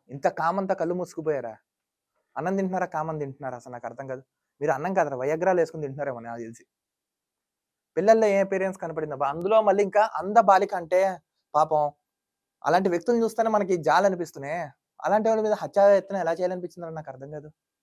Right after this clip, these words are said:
కడుపుకి అన్నం తింటున్నారా, ఏం తింటున్నారో నాకు అర్థం కాదు. తొమ్మిదేళ్ల బాలికపై అత్యాచారం చేశాడంట వార్డెన్ నరేష్ అనే వ్యక్తి ఎవడో. యాక్చువల్‌గా వివరాల్లోకి వెళ్తే ఈవిడికి so called ప్రైవేట్ పార్ట్స్‌లో బ్లడ్ వస్తుందని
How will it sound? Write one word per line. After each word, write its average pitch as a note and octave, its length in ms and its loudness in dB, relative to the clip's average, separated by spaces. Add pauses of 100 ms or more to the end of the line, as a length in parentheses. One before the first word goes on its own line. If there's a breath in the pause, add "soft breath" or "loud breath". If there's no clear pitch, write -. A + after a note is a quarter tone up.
(720)
కడుపుకి E3+ 260 -2
అన్నం F3+ 180 -4
తింటున్నారా, F#3 360 -4
ఏం E3 100 -8
తింటున్నారో D#3 400 -10
నాకు B2+ 140 -18
అర్థం C3+ 240 -18
కాదు. C#3+ 120 -18 (1200)
తొమ్మిదేళ్ల F#3+ 500 -2 (120)
బాలికపై E3 500 0 (1080)
అత్యాచారం G3+ 480 4
చేశాడంట C3+ 400 -4
వార్డెన్ B2 300 -4
నరేష్ C3+ 260 -6
అనే B2 120 -16
వ్యక్తి A#2+ 200 -18
ఎవడో. G#2+ 160 -18 (1300)
యాక్చువల్‌గా F#3+ 400 0
వివరాల్లోకి F3+ 480 2
వెళ్తే E3 220 0 (720)
ఈవిడికి F#3 320 -6 (880)
so F3 160 -6
called F3 180 2
ప్రైవేట్ F3 260 -2
పార్ట్స్‌లో F3+ 340 0
బ్లడ్ D#3 220 -2
వస్తుందని E3+ 380 -4